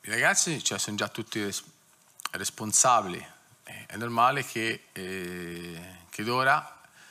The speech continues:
senza la, con l'assenza di, di Cristiano, eh, direi sono, sono tutti più responsabili. Sono dei ragazzi, una squadra, direi, dove ci sono tanti giovani dentro, bisogna migliorare. Eh, sotto tutti i punti di vista, come,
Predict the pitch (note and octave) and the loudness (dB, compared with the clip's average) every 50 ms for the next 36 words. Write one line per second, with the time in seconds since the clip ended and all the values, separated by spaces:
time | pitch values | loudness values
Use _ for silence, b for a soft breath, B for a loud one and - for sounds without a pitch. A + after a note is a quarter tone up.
0 | B B - - - F#2+ F#2+ - G2 F#2+ F#2+ F#2 F2 - - - - G#2 G#2 G2 | B B -14 -12 -10 -6 -4 0 0 2 2 2 2 0 -2 -6 -4 0 0 0
1 | - - - A#2+ A#2 A2+ - - A2+ G#2+ G#2+ G#2+ G#2+ G#2 G2+ A2 - - C#3 C3 | 0 0 0 0 0 0 0 -2 -2 0 0 0 -2 -2 -4 -6 -8 -4 -2 0
2 | - - - C3 B2 A#2 A#2 B2+ C#3+ D#3+ - B B B B B B B B _ | 0 0 2 4 4 4 4 2 0 -2 -4 B B B B B B B B _
3 | - - - - - - - - G2+ G2 - - - - - - E2 F2+ F#2+ G#2 | -20 -20 -20 -20 -20 -20 -16 -16 -14 -14 -14 -16 -16 -16 -14 -8 -4 -2 0 0
4 | G2+ - - A2 G#2 G2+ G2 F2+ - - - C3+ B2 A2 - E3 D3+ - C#3 - | 0 -2 -2 -4 -4 -4 -6 -8 -8 -6 -4 -4 -4 -4 -4 -4 -6 -6 -8 -8
5 | C3 A#2+ A#2 A2 - - - C3 B2+ - - - A#2+ B2 B2+ D3 E3+ G3 - B | -6 -6 -4 -4 -4 -4 -6 -6 -4 0 2 4 4 4 4 2 -4 -6 -8 B
6 | B B B B B B - - A#2 A2+ A2+ A2 G#2+ A2 A2 A2+ A2+ A2 - - | B B B B B B -4 -2 0 0 2 2 2 4 4 4 2 2 2 0
7 | A2+ A2 G#2+ - - - A2+ A2 G#2+ G#2+ G#2 G2+ G2 G2 G#2 G#2+ A2 A2 G#2+ G#2+ | 0 0 0 0 2 4 4 4 6 6 6 4 4 2 0 0 0 0 0 -2
8 | G#2 - - - A#2+ G#2 A#2+ A#2 A2 A2+ G#2 A#2 A2+ A2+ A2+ A2+ A2+ A#2 C3 C#3+ | -2 0 -2 -2 -2 -2 -4 -4 -4 -4 -4 -2 -2 -2 -2 -2 -2 -2 -4 -4
9 | C#3 - - C#3 A#2 G#2+ A#2 A#2 A#2 A2 G#2+ G#2+ G#2 G#2+ A2 G#2+ G#2+ A2+ B2+ C3 | -6 -8 -8 -8 -6 -4 -4 -4 -4 -4 -4 -4 -4 -2 0 2 4 4 2 2
10 | E3 F3 D#3+ - B B B B B B B B B - - - F#2+ F#2+ F2+ F2+ | 0 -6 -12 -16 B B B B B B B B B -16 -14 -12 -10 -8 -8 -8
11 | F2+ F2+ F2 F2 - - - - - - - B2 - - C#3+ - - D3+ - - | -8 -8 -8 -8 -8 -10 -10 -10 -8 -6 -6 -6 -6 -6 -8 -8 -8 -10 -8 -8
12 | A#2 - C3+ B2+ - - B2 B2+ D3 F3+ E3+ - - G#2+ - - A#2+ A#2 A2+ A2 | -6 -4 -4 -4 -4 -2 -2 0 0 2 2 2 0 0 -2 -2 -2 0 0 0
13 | G#2+ G#2 G2 F#2 - | -2 -2 -4 -6 -10